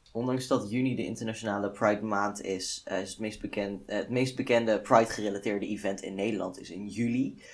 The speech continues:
Dat is, eh, Amsterdam Pride, met de meest bekende onderdeel, nam-, eh, namelijk de Kanaal Pride,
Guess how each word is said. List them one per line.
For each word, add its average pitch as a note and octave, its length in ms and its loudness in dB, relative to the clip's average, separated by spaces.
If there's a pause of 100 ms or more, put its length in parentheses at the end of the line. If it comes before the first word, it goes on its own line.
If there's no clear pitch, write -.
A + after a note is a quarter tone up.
(160)
Dat G2 160 2
is, - 140 -2
eh, G2 280 6
Amsterdam A2+ 460 0
Pride, G#2+ 400 0
met F#2+ 140 -10
de - 60 -8
meest F#2 240 -8 (100)
bekende G2+ 360 -2
onderdeel, F2+ 540 -4
nam-, E2+ 240 -10 (300)
eh, E2+ 220 -6
namelijk F2+ 460 -6
de F2 280 -8 (400)
Kanaal A2 540 4
Pride, C3+ 500 6